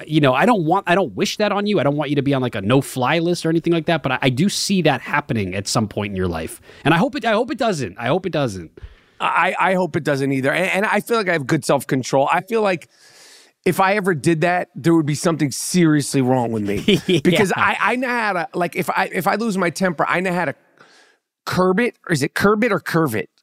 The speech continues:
Speaker 2: Curb it or
Speaker 1: Cur-,
Speaker 2: curve
Speaker 1: curb
Speaker 2: it?
Speaker 1: it, curb it.
Speaker 2: Curb?
Speaker 1: Yeah, like, curb your anger.
Speaker 2: Yeah, I know how to curb it, even if I seem out of control. Like, I would never take things to another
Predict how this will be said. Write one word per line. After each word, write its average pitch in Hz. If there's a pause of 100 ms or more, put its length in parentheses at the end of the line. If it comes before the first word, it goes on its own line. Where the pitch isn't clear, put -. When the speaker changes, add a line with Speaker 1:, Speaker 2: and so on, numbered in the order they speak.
Speaker 2:
Curb 156
it 190
or 143
Speaker 1:
Cur-, 185
Speaker 2:
curve -
Speaker 1:
curb 156
Speaker 2:
it? 95
Speaker 1:
it, - (100)
curb 127
it. -
Speaker 2:
Curb? 220 (600)
Speaker 1:
Yeah, 123
like, 110
curb 131
your 113
anger. 98 (100)
Speaker 2:
Yeah, 196
I 180
know 226
how 233
to 214
curb 180
it, -
even 214
if -
I 175
seem 190
out 165
of 151
control. 147
Like, 127 (640)
I 151
would 170
never 190
take 190
things 160
to 165
another 147